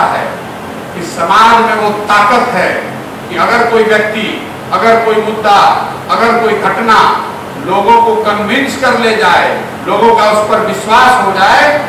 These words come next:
तो समाज जातियों से ऊपर उठकर वोट करता है। करेगा नहीं, करके इसी बिहार में लोगों ने दिखाया है। होता ये है कि चुनाव में आप भी वैसे ही दिख रहे हैं जैसे हम दिख रहे हैं,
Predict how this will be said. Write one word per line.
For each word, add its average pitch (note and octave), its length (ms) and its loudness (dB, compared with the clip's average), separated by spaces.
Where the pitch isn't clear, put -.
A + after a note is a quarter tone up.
तो F#3 80 -8
समाज G#3 640 0
जातियों G3+ 440 0
से G3+ 140 -6
ऊपर G3 320 -2
उठकर F#3+ 400 -2
वोट F#3 340 -2
करता F#3 300 0
है। - 260 0
करेगा A#3 380 4
नहीं, B3 280 0
करके G#3+ 320 0
इसी G#3+ 240 -4
बिहार F#3 380 2
में F3+ 80 0
लोगों F#3 280 -2
ने F3+ 80 -4
दिखाया F3 420 0
है। - 400 -2
होता B3 300 0
ये A#3 160 2
है G#3+ 380 2
कि F#3+ 140 -8
चुनाव - 500 2
में A3+ 300 0
आप - 320 4
भी A#3 120 2
वैसे A3+ 340 2
ही A3 160 4
दिख A3+ 200 -2
रहे A3 140 2
हैं G#3+ 180 0
जैसे G#3 240 -4
हम F3 260 2
दिख F3 180 -2
रहे - 160 -2
हैं, - 280 -8